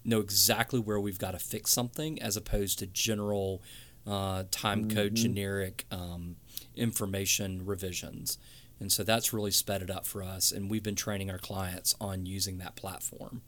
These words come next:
Speaker 2: Nice.
Speaker 1: Yeah.
Speaker 2: Yeah, that makes a lot of sense, 'cause again, it's, um, uh,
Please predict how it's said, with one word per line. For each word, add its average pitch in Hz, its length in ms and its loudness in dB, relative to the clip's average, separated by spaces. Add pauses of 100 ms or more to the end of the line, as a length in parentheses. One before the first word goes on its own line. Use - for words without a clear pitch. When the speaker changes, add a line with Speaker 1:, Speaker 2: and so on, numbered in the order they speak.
(1400)
Speaker 2:
Nice. - 520 -2 (140)
Speaker 1:
Yeah. - 280 -2 (260)
Speaker 2:
Yeah, 143 160 10
that 147 140 8
makes 151 180 6
a 131 60 8
lot 123 160 10
of 113 60 4
sense, 101 300 4
'cause 110 140 0
again, 107 380 6
it's, - 420 2 (100)
um, 98 540 -2 (840)
uh, 62 260 -4